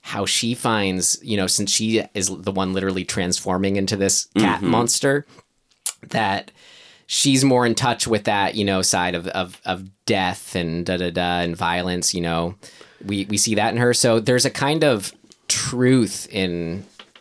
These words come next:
Speaker 1: death. You know, death can be comforting when it sort of represents a, a certainty. Like, if life is so uncertain, the one certainty we have is death. So it was kind of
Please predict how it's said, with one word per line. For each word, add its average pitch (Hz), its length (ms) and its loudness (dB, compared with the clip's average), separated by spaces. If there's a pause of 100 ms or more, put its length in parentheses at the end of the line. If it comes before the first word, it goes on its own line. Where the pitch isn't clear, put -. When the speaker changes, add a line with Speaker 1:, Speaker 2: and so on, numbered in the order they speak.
(120)
Speaker 1:
death. - 360 -6
You 120 100 2
know, 107 180 4
death 113 400 -2
can 120 160 2
be 104 120 -2
comforting 104 640 0
when 90 140 0
it - 80 -2
sort 98 180 2
of 87 120 -4
represents 87 800 0
a, 82 500 -2 (840)
a 90 80 -2
certainty. 98 840 0
Like, 98 220 0
if - 260 -2
life 101 320 0
is 104 120 2
so 101 300 4
uncertain, 95 600 0
the 98 80 0
one 87 180 -2
certainty 90 520 -2
we 82 140 -4
have 90 520 -2 (380)
is 90 260 -2
death. - 260 -2
So 98 280 2
it - 80 0
was 92 100 -2
kind 101 220 -2
of 90 260 -6